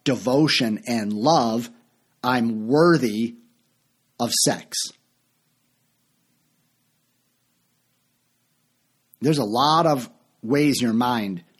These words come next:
is gonna make up stories. Again, it's in the effort to, it's trying to make you feel better. E-, even some of those stories where you feel like, you know, all this means is I'm not good enough for a real relationship.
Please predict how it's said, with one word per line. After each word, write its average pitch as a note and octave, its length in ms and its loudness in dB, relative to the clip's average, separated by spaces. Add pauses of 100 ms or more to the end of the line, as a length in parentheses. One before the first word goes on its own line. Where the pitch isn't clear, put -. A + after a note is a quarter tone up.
(320)
is B2 140 -2
gonna C3+ 220 0
make B2 260 -2
up A2+ 120 -4
stories. G#2 540 -6 (1900)
Again, D3+ 380 2
it's C3+ 160 -4
in G3+ 200 4
the A3 200 0
effort F3+ 400 0
to, C3+ 160 -2 (1080)
it's D3 160 -6
trying A3 380 2
to G3+ 60 4
make F3+ 200 2
you - 60 0
feel D3 240 2
better. F#2+ 340 -10 (640)
E-, E3 160 -8
even A3 280 4
some A3+ 160 2
of G#3 60 4
those F#3 160 4
stories F3 400 4
where C#3+ 160 2
you C#3 140 2
feel D3+ 300 2
like, C3+ 320 0 (560)
you C#3 100 0
know, B2 100 -2
all C3+ 180 0
this C#3 200 0
means C#3 240 2
is A2+ 120 -2
I'm B2+ 200 0
not B2 320 -2
good D#3 160 2
enough A#2 280 -2
for A#2 220 -2
a A2 60 -2
real B2+ 320 2
relationship. A#2 760 -2